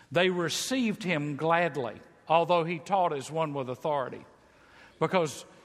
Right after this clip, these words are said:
Jesus didn't bang them over the head with a Bible. Jesus met them at the point of their needs. In fact, he didn't have any problem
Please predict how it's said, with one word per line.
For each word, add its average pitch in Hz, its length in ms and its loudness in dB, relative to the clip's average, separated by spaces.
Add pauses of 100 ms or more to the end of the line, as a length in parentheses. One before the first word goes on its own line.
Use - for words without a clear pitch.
(240)
Jesus 185 560 0
didn't 147 640 -2
bang 208 320 4
them 196 200 2
over 185 220 4
the 160 140 -2
head 185 200 -2
with 165 200 0
a 143 60 0
Bible. 143 520 0 (1400)
Jesus 170 440 -2
met 175 240 0
them 165 160 -4
at 147 120 -4
the 143 60 -8
point 165 260 -2
of 139 80 -4
their 135 100 0
needs. 143 300 -2
In 123 80 -6
fact, 156 280 0
he 196 120 -2
didn't 170 240 -2
have 151 160 0
any 185 240 -2
problem 147 640 -2